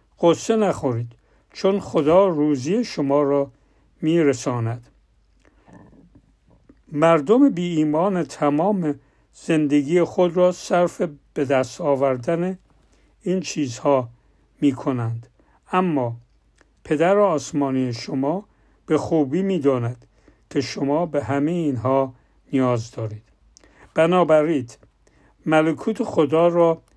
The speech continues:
هدف زندگی خود قرار دهید و خدا خودش همهٔ نیازهای شما را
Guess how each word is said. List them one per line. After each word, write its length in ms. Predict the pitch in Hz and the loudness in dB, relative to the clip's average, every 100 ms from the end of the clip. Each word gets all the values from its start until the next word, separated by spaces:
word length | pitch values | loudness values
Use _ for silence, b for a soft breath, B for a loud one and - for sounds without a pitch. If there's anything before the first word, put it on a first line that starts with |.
| _ _ | _ _
هدف 540 | - 190 143 170 180 185 | -12 -8 0 0 0 -2
زندگی 920 | 180 139 127 131 123 123 113 151 170 | -4 -4 -4 -2 -4 -6 -4 -2 -2
خود 420 | - - 156 151 | -6 -4 -4 -4
قرار 460 | - 123 120 120 113 | -8 -4 -2 -2 -4
دهید 440 | 117 107 120 - _ _ _ b b b b - | -8 -12 -14 -18 _ _ _ b b b b -6
و 80 | 139 | -6
خدا 600 | - 160 139 160 196 - _ _ _ | -2 2 4 4 2 -2 _ _ _
خودش 720 | - - 214 156 127 - - _ _ _ _ | -16 0 4 4 0 -8 -20 _ _ _ _
همهٔ 380 | - 160 170 240 | -4 0 2 2
نیازهای 760 | 208 156 143 120 - 139 131 117 | 2 4 2 0 -2 0 0 -2
شما 440 | 117 139 131 160 | -4 -4 0 0
را 260 | 156 160 | 2 0